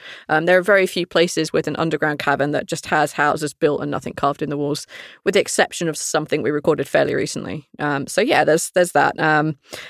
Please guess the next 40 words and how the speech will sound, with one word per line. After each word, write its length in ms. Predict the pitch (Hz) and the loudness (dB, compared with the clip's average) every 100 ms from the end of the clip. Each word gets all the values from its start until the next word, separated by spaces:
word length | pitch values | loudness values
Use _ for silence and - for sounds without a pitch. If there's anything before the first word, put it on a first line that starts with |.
| - | -2
and 140 | 214 | 2
I 100 | 214 | 4
like 220 | 214 208 220 | 6 4 4
the 80 | |
idea 240 | 208 208 202 | 4 6 4
of 100 | 196 | 4
there 160 | 196 | 4
being 180 | 196 196 | 6 4
a 40 | 190 | 4
fighting 400 | 202 185 220 208 | 4 2 2 2
pit 180 | 202 | 4
down 220 | - 185 190 | 4 4 4
there 260 | 180 180 | 6 6
and 100 | 180 | 6
there 60 | 175 | 4
are 40 | |
different 260 | 170 - 185 | 4 4 2
entrances 360 | 180 202 190 - | 2 2 2 4
in 160 | 175 | 4
and 80 | 160 | 4
out 200 | 156 151 | 4 2
'cause 120 | - | 0
they're 140 | 190 180 | 2 4
in 60 | 175 | 4
the 100 | 151 | 4
Earth 180 | 151 | 2
Dark 240 | - 147 - | 2 0 0
at 80 | - | -2
this 120 | 147 | -2
point. 340 | - 143 - - - - - | 0 -2 -4 -12 -20 -6 2
And 300 | 190 190 - | 4 4 2
yeah, 200 | 294 208 | 2 4
we 120 | 208 | 2
come 200 | 220 262 | 4 4
across 260 | 254 294 - | 4 2 4
Bogrim. 540 | 277 302 233 165 160 _ _ _ - _ _ - | 2 4 4 4 -2 _ _ _ -20 _ _ 4
Oh 320 | 277 285 277 | 6 6 6
boy. 420 | 269 262 233 214 - | 6 6 6 4 2
<laughs> 40 | - - - - 381 - 285 220 214 269 202 180 - - - - - | 0 -8 -14 2 2 4 4 4 4 4 4 0 -6 -6 -6 -4 2
Uh, 280 | 220 214 | 6 6